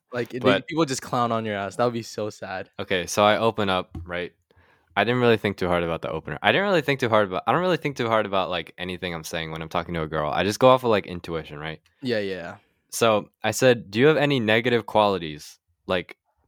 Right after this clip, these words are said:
Speaker 2: you know, im-, implying that, you know, she's perfect, right?
Speaker 1: Mm.
Speaker 2: I said, like, "Do you chew with your mouth open or something?" Right? And she said,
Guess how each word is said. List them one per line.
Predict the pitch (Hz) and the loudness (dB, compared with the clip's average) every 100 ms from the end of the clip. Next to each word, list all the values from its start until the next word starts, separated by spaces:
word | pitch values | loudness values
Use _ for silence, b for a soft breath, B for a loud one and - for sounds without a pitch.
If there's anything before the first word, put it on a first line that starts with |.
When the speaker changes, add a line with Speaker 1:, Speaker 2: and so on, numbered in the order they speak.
| _ 92 | _ -12
Speaker 2:
you | 82 | -10
know, | 73 71 _ _ | -10 -14 _ _
im-, | 95 98 - | -6 -6 -6
implying | 101 92 - 104 92 85 | -10 -6 -2 0 -2 -6
that, | 80 73 _ _ _ - _ _ _ | -8 -10 _ _ _ -20 _ _ _
you | 85 | -10
know, | 80 78 | -8 -8
she's | 82 73 | -10 -8
perfect, | 87 80 65 - | -6 -6 -10 -8
right? | 76 78 _ _ _ _ _ _ _ _ _ _ - | -8 -8 _ _ _ _ _ _ _ _ _ _ -16
Speaker 1:
Mm. | 123 135 147 147 135 120 107 92 90 - _ _ - B B - | -10 -8 -6 -6 -8 -8 -10 -12 -16 -20 _ _ -18 B B -10
Speaker 2:
I | 92 | -2
said, | 101 92 87 | 0 0 -2
like, | 92 87 | -6 -2
"Do | 104 | 0
you | 104 | 0
chew | - 123 | 2 2
with | 117 110 | 2 0
your | 98 | 0
mouth | 90 92 - | 2 2 -2
open | 85 - | -10 -10
or | 78 | -12
something?" | - 80 78 69 71 | -10 -12 -12 -16 -12
Right? | - 82 - _ 92 | -6 -6 -8 _ -16
And | - | -6
she | 104 | -4
said, | - 95 | 0 0